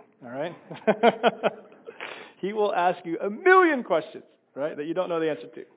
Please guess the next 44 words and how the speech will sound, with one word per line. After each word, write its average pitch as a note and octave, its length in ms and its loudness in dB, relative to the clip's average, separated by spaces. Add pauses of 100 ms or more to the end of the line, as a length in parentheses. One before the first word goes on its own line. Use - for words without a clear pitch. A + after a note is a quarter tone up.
(1500)
So F3+ 240 6
as E3+ 180 4
we G3 80 -2
close, F3 480 4 (1040)
I C#3+ 120 -10
know E3 160 -2
this E3+ 80 -16
is D3+ 80 -18
heavy. D3+ 440 -6 (1000)
In D3 140 -8
one D#3+ 180 -2
situation, E3 600 -4 (160)
it C#3+ 180 -10
seemed E3 160 -6
like, D#3 220 -4
well, D3+ 220 -8 (260)
it D3 60 -16
didn't D#3 200 -8
go D#3+ 140 -4
the E3 40 -4
way D#3+ 120 -2
I D3+ 40 -2
wanted D3+ 280 -4
it C#3+ 180 -8
to. D3+ 80 -8
In D3 100 -6
the D3 120 -6
other D3 240 -8
situation, C#3+ 420 -10
it B2 100 -18
seemed D3 140 -12
like C#3 140 -10
it D3 100 -14
went C#3+ 140 -14
the C#3+ 80 -12
way C#3 100 -8
it D3 100 -12
wanted C#3 300 -14
to. C#3+ 80 -14
But C3+ 140 -16
there's D3+ 140 -8
both D3+ 280 -6
lasting C#3+ 400 -6
ramifications. C#3+ 760 -12